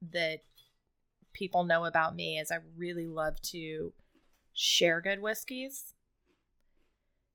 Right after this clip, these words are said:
'cause that's really a big part of my enjoyment is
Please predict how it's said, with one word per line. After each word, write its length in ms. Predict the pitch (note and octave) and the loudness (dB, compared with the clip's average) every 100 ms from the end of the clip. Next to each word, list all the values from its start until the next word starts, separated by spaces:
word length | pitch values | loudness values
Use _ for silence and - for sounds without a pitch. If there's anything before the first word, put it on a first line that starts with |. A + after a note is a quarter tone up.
| _ - | _ 2
'cause 180 | F3 F#3 | 2 6
that's 300 | E3+ - - _ _ - | 4 4 -12 _ _ -18
really 540 | F3 F3 G3 F#3+ F3+ | -12 -6 -4 0 2
a 100 | E3 _ - | 0 _ -2
big 240 | E3+ E3 - | -2 -2 -20
part 400 | - D#3 D#3+ - | -6 -2 -2 0
of 240 | E3 D#3 | 0 0
my 300 | D#3+ D#3+ D3 | -10 -6 -6
enjoyment 680 | D#3 F#3 F#3+ G#3 G#3 A3 A3 - | -4 -4 -4 -4 -4 -4 -6 -4
is 460 | F3 D#3+ D#3+ - | -4 -4 -8 -10